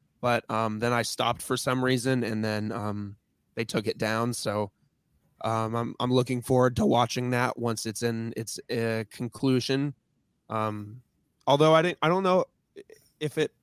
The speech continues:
was announced that those are the only seasons left, or if they're just going ahead and greenlighting four more years of it. I don't know.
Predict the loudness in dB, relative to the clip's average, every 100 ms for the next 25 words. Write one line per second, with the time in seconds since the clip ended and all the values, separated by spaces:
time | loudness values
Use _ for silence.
0 | _ -4 -4 -2 -2 2 2 2 0 0
1 | 0 2 4 6 4 2 0 4 4 4
2 | 2 2 2 2 2 -2 0 2 2 0
3 | 2 4 4 2 _ _ _ _ _ 0
4 | 0 0 2 4 4 0 -6 _ _ 2
5 | 2 2 -10 0 4 4 4 2 4 4
6 | 2 0 2 2 2 2 0 0 6 6
7 | 6 4 4 4 4 2 0 -6 -6 0
8 | 0 0 0 -2 -2